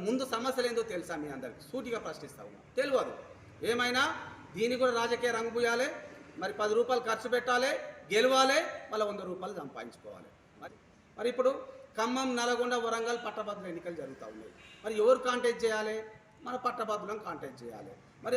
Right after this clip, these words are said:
అనేక సందేహాలు ఇప్పుడు, మరి పట్టభద్రులు కాన్-, మరి కాంటాక్ట్ చేస్తే, పోటీ చేస్తే ఓట్లు పడతాయని. వేసేది నువ్వు, నువ్వు, నువ్వు కాబట్టి ఖచ్చితంగా మనకు మనమే ఓట్లు వేయించుకోవాలి. మన గొంతుకగా ఉన్న వారిని చట్ట సభలోకి పంపించాలి. ఆ పట్టభద్రులను వేధిస్తున్న ఏకైక సమస్య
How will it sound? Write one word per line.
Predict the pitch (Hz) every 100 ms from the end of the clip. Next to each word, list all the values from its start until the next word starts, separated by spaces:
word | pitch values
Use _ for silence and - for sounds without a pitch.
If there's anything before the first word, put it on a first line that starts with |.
| 208
అనేక | 240 262 269 254
సందేహాలు | 240 269 254 240 214
ఇప్పుడు, | - 170 - - -
మరి | 220 226
పట్టభద్రులు | 220 226 233 226 220
కాన్-, | 208 202 - 190 180
మరి | 185 185 175 - - - 190
కాంటాక్ట్ | 196 214 175
చేస్తే, | 202 269 269 240
పోటీ | 247 233
చేస్తే | 226 233 233
ఓట్లు | 214 - 180
పడతాయని. | 165 165 143 - 165
వేసేది | 226 254 233 226
నువ్వు, | 220 262 233
నువ్వు, | 214 240 226
నువ్వు | 262 254
కాబట్టి | 214 202 202 277 330 - - 175
ఖచ్చితంగా | 170 202 196 170
మనకు | 180 185 202 165
మనమే | 165 208 214 202
ఓట్లు | 180 180
వేయించుకోవాలి. | 196 196 - 208 202 233 294 - - - 175
మన | 196 180
గొంతుకగా | 220 220 262 240 240
ఉన్న | 240 233
వారిని | 233 233 226
చట్ట | 226 240 -
సభలోకి | 226 254 254 - 202
పంపించాలి. | 196 202 208 214 277 - - -
ఆ | 165
పట్టభద్రులను | 220 233 226 220 214
వేధిస్తున్న | 208 208 214 254 320 - - - 180
ఏకైక | 254 262 254 247
సమస్య | 240 254 285